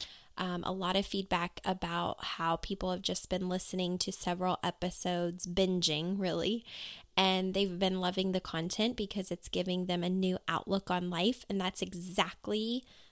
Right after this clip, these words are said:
the goal of this podcast. This podcast is about becoming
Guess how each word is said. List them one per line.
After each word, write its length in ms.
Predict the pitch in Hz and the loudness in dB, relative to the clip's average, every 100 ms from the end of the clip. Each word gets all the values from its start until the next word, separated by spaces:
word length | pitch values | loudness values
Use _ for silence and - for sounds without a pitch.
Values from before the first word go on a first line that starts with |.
| _ - | _ -2
the 120 | 202 | -2
goal 420 | 202 190 170 190 | 2 2 4 2
of 200 | - 185 | 2 0
this 220 | 185 - | 0 0
podcast. 680 | - - - - - - - | 0 -6 -4 -6 -2 0 2
This 420 | 185 202 - - - - | 4 6 6 4 -6 -12
podcast 760 | - 208 202 - 233 233 - - | -2 0 0 -4 -2 6 6 6
is 240 | 196 190 | 2 2
about 500 | 208 202 180 170 165 - - - - | 0 0 2 2 0 -8 -20 -20 -6
becoming 760 | 196 190 - 220 240 277 285 | -6 -4 -2 2 4 6 4